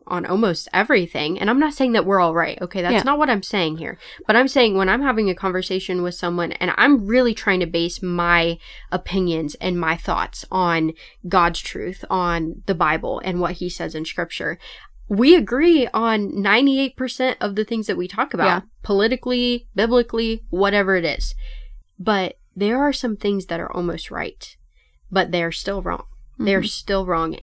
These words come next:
Speaker 1: So many Christians today who don't recognize almost wrong. They don't recognize these lies because they don't know Scripture, and they don't know what's absolutely right, and they don't have these gut reactions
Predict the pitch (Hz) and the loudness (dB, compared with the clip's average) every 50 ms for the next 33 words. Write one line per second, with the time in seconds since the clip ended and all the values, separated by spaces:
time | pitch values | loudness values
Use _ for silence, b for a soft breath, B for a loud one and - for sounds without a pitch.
0 | _ _ _ - - - - - 226 214 220 240 233 220 - - 196 - - 190 | _ _ _ -12 -10 -8 -6 -2 0 0 2 2 0 -2 -2 -4 -6 -6 -4 -4
1 | 175 175 - - 180 170 170 170 165 160 165 165 B B B B B B - 214 | -4 -6 -4 -4 -4 -2 -2 -2 -2 -2 -4 -8 B B B B B B -4 -2
2 | 208 175 185 202 208 - - 170 170 165 202 - - 392 370 269 208 156 147 180 | -2 0 2 0 0 0 -2 -6 -4 -4 -4 -4 -4 0 0 2 2 2 0 -4
3 | - - - - - - _ - - - 202 196 190 185 175 175 - - 151 135 | -6 -10 -10 -12 -14 -16 _ -8 0 2 2 4 4 4 2 0 -4 -10 -8 -8
4 | - - - 185 196 _ - - 202 202 214 - 175 180 190 214 - 269 233 220 | -6 -6 -8 -8 -10 _ -2 0 2 2 2 0 2 0 -2 0 0 -2 0 0
5 | 202 190 185 - 170 175 170 165 - 170 160 170 160 165 165 - - B B B | 0 0 -2 -4 -4 -6 -6 -6 -6 -6 -4 -4 -4 -4 -6 -8 -10 B B B
6 | B B B B - 196 202 190 - 190 190 180 175 175 165 - - - 185 170 | B B B B -2 -2 -2 -2 -2 -2 0 2 2 0 -2 -2 -8 -10 -4 0
7 | 196 202 180 170 196 196 202 - 185 180 160 160 - - - - - - - - | 2 2 2 0 -2 -4 -2 -2 -4 -4 -4 -4 -8 -12 -14 -14 -16 -14 -14 -14
8 | - - 214 _ B B B B B B 202 202 196 196 196 190 202 202 202 - | -14 -14 -16 _ B B B B B B 0 2 2 2 2 2 2 0 0 0
9 | 202 190 180 185 180 - - 180 165 170 - - - 175 170 - 175 160 - - | -2 -2 -2 -2 -4 -2 -4 -4 -4 -4 -6 -6 -6 -6 -6 -4 -6 -6 -4 -2
10 | 160 151 147 - _ - - 190 185 190 180 170 190 185 180 165 - - 190 175 | -4 -4 -4 -6 _ -8 -6 -2 -2 -2 -2 0 -2 -4 -4 -4 -4 -4 -4 -4
11 | 170 175 170 - - - 170 - - 180 175 170 160 165 - - - 180 - 170 | -4 -8 -8 -8 -6 -6 -6 -4 -4 -6 -6 -6 -6 -8 -10 -10 -8 -8 -6 -6
12 | 170 - - - | -6 -6 -8 -10